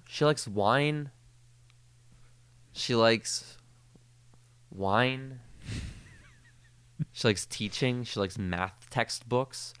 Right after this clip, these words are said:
Speaker 1: But it's hard to get them things right now because they're actively in the process of trying to squish three houses down into one.
Speaker 2: Mm-hmm.
Speaker 1: And the one house that they're left with, the smallest of all three.
Speaker 2: Mm-hmm.
Speaker 1: You know? So it's like,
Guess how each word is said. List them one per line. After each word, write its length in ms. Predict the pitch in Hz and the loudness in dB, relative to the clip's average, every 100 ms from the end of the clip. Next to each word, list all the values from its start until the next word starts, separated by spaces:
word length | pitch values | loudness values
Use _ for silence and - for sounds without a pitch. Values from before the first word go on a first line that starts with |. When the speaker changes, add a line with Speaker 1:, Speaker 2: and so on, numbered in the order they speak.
| - - | -20 -4
Speaker 1:
But 120 | - 139 | 0 0
it's 120 | - | 2
hard 280 | 135 185 160 | 4 4 2
to 80 | |
get 260 | 90 117 - | 2 0 2
them 200 | 170 139 | 0 2
things 240 | 95 90 | 2 2
right 160 | 92 87 | 0 0
now 180 | 90 101 | 2 0
because 400 | 113 123 107 - - - - | 2 2 0 -2 -12 -20 0
they're 180 | 127 - | 2 2
actively 400 | 127 - 131 131 | 0 0 0 4
in 80 | 120 | 4
the 60 | 110 | 2
process 500 | - 139 143 101 - | 4 4 4 0 -4
of 80 | 92 | -2
trying 200 | 123 104 | 0 0
to 40 | |
squish 520 | - - 113 123 - | -2 -2 0 2 0
three 340 | - 107 113 120 | -4 0 2 2
houses 640 | 107 127 117 98 87 87 | 2 2 0 -2 -4 -2
down 240 | 92 110 | 0 2
into 240 | 110 101 107 | 2 0 0
one. 580 | 92 98 120 95 95 - - - - | 2 4 4 2 -6 -14 -20 -18 -2
Speaker 2:
Mm-hmm. 300 | 127 110 101 | 2 4 4
Speaker 1:
And 160 | 120 113 | 6 4
the 80 | |
one 300 | 107 117 131 | 4 4 4
house 220 | 117 120 117 | 6 2 2
that 100 | 104 | 0
they're 100 | 101 | 4
left 300 | 104 131 - | 4 4 0
with, 280 | 95 87 87 | -2 -2 -2
the 100 | 107 | 0
smallest 640 | - 117 107 117 113 - | 2 4 6 6 6 2
of 120 | 113 104 | 2 4
all 140 | 98 | 4
three. 440 | - 135 131 - - | 2 0 0 -2 -2
Speaker 2:
Mm-hmm. 300 | 123 110 110 107 | 2 2 0 0
Speaker 1:
You 140 | 117 113 | 2 4
know? 280 | 101 123 143 | 6 4 2
So 180 | 131 | 4
it's 180 | 113 - | 2 4
like, 320 | 110 92 - | 2 2 -2